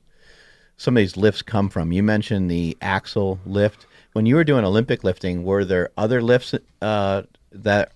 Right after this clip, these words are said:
were in there that aren't in there anymore, like the continental press, where you, like,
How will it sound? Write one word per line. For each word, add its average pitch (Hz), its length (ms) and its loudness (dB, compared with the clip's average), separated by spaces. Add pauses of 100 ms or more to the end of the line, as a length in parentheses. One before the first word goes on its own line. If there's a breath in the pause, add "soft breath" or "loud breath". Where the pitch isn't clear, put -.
(140)
were 107 220 0
in 123 260 2
there 123 220 4
that 95 200 2
aren't 104 300 0
in 110 160 -4
there 107 180 0
anymore, 104 480 0
like 90 260 -4
the 85 280 -6
continental 98 540 -4
press, 104 380 -4
where 92 80 -4
you, 87 140 -4
like, 82 240 -8